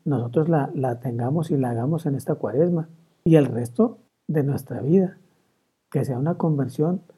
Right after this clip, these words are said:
de vida, que sea una conversión al Señor, que sea una conversión hacia el amor, hacia la misericordia, a las obras de Dios, al reino de Jesús.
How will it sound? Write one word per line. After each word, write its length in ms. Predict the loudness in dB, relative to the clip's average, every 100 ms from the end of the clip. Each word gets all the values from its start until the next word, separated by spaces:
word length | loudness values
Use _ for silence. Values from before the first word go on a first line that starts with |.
| _ _ _ -8
de 180 | -2 0
vida, 340 | 2 2 2
que 100 | 0
sea 120 | 0
una 180 | 2 2
conversión 500 | 2 0 0 -2 0
al 140 | 0 -2
Señor, 400 | -4 -2 -4 -6 _ _ _ _
que 120 | -8 -6
sea 100 | -4
una 160 | -4
conversión 640 | -2 -4 -4 -6 -4 -2
hacia 240 | -2 -2 -4
el 80 | -4
amor, 360 | -6 -4 -6 -8 _ _ _ _ _ _ _ _ _ _ -8
hacia 240 | -4 -4
la 100 | -4
misericordia, 840 | -4 -6 -8 -8 -2 0 2 0 -4 _ _ _ _ _ _
a 100 | -4
las 200 | -2 -2
obras 240 | 0 2 4
de 120 | 2
Dios, 360 | 0 0 -2 -4
al 160 | -6 -4
reino 340 | -2 0 0
de 100 | 0
Jesús. 600 | -4 -8 -4 -2 -4 -10